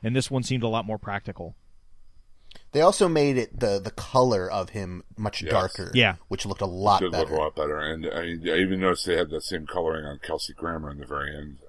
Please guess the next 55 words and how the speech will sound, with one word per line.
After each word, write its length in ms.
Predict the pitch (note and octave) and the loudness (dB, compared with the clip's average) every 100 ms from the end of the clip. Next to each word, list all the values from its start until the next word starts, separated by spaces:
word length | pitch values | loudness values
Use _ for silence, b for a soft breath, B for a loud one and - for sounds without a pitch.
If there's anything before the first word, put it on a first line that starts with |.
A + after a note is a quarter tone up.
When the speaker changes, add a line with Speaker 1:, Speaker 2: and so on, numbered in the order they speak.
| C#2 | -16
Speaker 3:
uh, 120 | C#2 | -12
sequence. 500 | - D#2 - D2 - | -10 -12 -16 -16 -16
It 100 | - | -12
didn't 160 | D2 C#2+ | -12 -10
look 180 | - | -12
as 100 | D2+ | -12
crazy 420 | - - D#2 D2 C3 | -8 -2 -2 0 0
Speaker 2:
Yes. 120 | A2+ | 2
Speaker 3:
on 60 | |
Speaker 1:
Yes. 220 | A#2+ G2 D2 | 2 0 -2
Speaker 3:
him 120 | D#2 | -6
either. 200 | C#2+ C#2+ | -6 -6
It 80 | D2 | -8
looked 200 | D#2 - | -10 -10
a 40 | D2 | -8
little 220 | D2+ C#2+ | -6 -6
more 220 | D2 C#2+ | -8 -10
normal. 420 | C#2+ D2 C#2+ C#2 B B B B | -8 -8 -6 -8 B B B B
Um, 240 | D2+ D2+ D#2 | 0 0 0
and 120 | D#2 | -4
the 80 | D#2 | -2
scene, 280 | G#2 F#2+ F2 | 2 4 4
you 120 | E2+ | 2
know, 60 | D#2+ | 2
the 100 | E2 | 0
scene 240 | G#2 F#2 | 2 4
where 100 | F2+ | 4
he's 100 | E2 | 2
growling 420 | - F2+ F2 E2+ | 4 6 8 4
at 80 | D2+ | -2
Fassbender 560 | - E2 E2 E2 D2+ C#2+ | 4 4 4 -2 -4 -6
and 80 | C#2+ | -4
he 60 | |
has 200 | D#2 D2 | -4 -4
him 80 | D2 | -8
in 60 | C#2+ | -10
the 60 | D2 | -6
water, 400 | D2 D#2 D2+ C#2+ | -2 -2 -2 -2
I 40 | C#2+ | -4
just 160 | - D2+ | -6 -2
thought 200 | C#2+ - | -2 -2
was, 280 | C#2+ - C2 | -4 -4 -4
uh, 140 | B1+ C2 - - - - - - - A#1 D#2+ - | -6 -6 -14 -20 -20 -20 -20 -20 -20 -14 -14 -12
spot 420 | - - A2+ G2 | -10 2 6 8
on. 260 | D#2+ D2 D2+ | 8 4 -2
It's 160 | D#2+ - | -6 -8
just, 260 | - - D#2+ | -8 -6 -6
I 60 | |
mean, 160 | D#2+ D#2+ | -6 -6
I've 120 | D#2+ | -4
been 140 | E2+ | -2
waiting 360 | E2+ F2 E2 D#2+ | 0 0 0 -6
for 380 | - D2 C#2+ - C#2+ | -6 -6 -6 -8 -10
them 180 | D2+ C#2 | -10 -8
to, 240 | D#2+ C#2+ | -6 -6